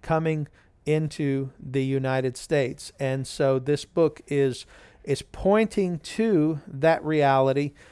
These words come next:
and is pointing to the, the real serious problem that we have to look forward to, and that is the problem of a decline of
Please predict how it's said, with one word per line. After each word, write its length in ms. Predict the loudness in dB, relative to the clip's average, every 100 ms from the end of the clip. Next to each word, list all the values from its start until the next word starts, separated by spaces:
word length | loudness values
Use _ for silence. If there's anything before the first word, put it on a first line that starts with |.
| -20 _ -6
and 480 | 0 2 2 -2 -2
is 380 | 0 0 0 -8 -16 -6
pointing 540 | 0 0 0 -2 -4
to 500 | -2 -2 0 -2 -4
the, 320 | -2 0 0 -4 -12 -20 _ -8
the 220 | -2 -2
real 580 | 0 6 8 8 4 -4 -20
serious 640 | -6 0 2 4 4 0
problem 520 | -2 2 2 4 0 -2
that 160 | -4
we 120 | -4 0
have 260 | 2 2
to 60 | 0
look 200 | -4 -4
forward 380 | -2 0 0 -2
to, 260 | -4 -4 -6 -14 -20 _
and 300 | -4 -2 0
that 180 | 2 2
is 220 | 0 -4
the 80 | -4
problem 640 | -4 0 2 2 -2 -4 -10 -8
of 420 | -2 0 0 -4 -6
a 140 | -4
decline 760 | -4 -6 -6 0 2 4 0 -4 -12 -4
of 360 | 0 2 0